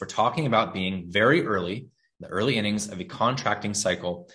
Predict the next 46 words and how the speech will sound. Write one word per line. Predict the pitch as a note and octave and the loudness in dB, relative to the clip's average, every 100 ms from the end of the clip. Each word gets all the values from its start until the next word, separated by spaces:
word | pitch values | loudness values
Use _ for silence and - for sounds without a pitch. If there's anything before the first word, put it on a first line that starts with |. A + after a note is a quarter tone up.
| _ - | _ -8
and | F#2+ | -6
we've | F2 | -2
never | F#2 G#2+ B2+ | 2 4 4
launched | A#2+ G2+ A2 A#2 - | 2 4 4 4 -2
a | - | -4
contracting | G2+ G#2 G2+ F#2+ G#2 G2 | 0 0 0 -4 -4 -4
cycle | F2+ G2+ F#2+ | -4 -4 -6
from | F#2 | -6
the | E2+ | -6
base | E2+ G2 A2 - - | -2 2 4 2 -2
of | F2 E2 | -8 -10
this | E2+ G#2+ | -2 2
stronger | - - F#2+ F#2+ F#2 | 2 2 0 -2 -4
prices | - F2 - E2+ | -4 -4 -2 -6
before." | F2 - E2 - _ _ - - - - G#2+ | -10 -8 -6 -6 _ _ -20 -20 -20 -14 -6
Okay, | F#2 | -2
so | F#2 A2 | 2 4
what | B2 | 4
does | A#2+ | 4
he | A#2 | 2
mean? | A2+ F#2+ - - _ _ | 2 0 -4 -18 _ _
Previous | - B2+ C#3 C#3 | 2 4 6 4
contracting | - A#2+ B2 A#2 - G2+ | 4 2 4 2 0 -2
cycle, | - F#2+ F#2+ | 0 0 0
they | F#2 | -2
started | - G2 F#2+ | 4 4 4
at | F2+ | 0
a | |
much | F2+ F2+ - | 0 -2 -2
lower | F2+ F2 | -4 -4
base. | E2+ D#2+ - | -6 -8 -8
They | F#2 | -4
started, | - G2 F2 E2+ - _ G#2+ | 0 2 0 -6 -12 _ 0
that | A2+ | 2
contrast, | A#2 A2 F#2 - - - | 2 2 -4 -6 -14 -6
contracting | A#2 G#2 G2+ F#2+ F2+ | -2 0 0 -2 -4
cycle | F#2+ F#2 F2+ | -2 -2 -4
started | - G2+ F#2+ F2 | -2 2 2 0
not | F#2 G2 G#2+ - | 0 0 0 0
far | G2 G2 | 2 2
off | F#2 F2+ | 2 0
the | - | -2
bottom | E2 E2+ F2 | -2 -2 -2
for | D#2+ | -6
the | E2+ | -10
commodity. | - F2 F#2 F#2+ E2 - | -6 -2 0 0 -4 -10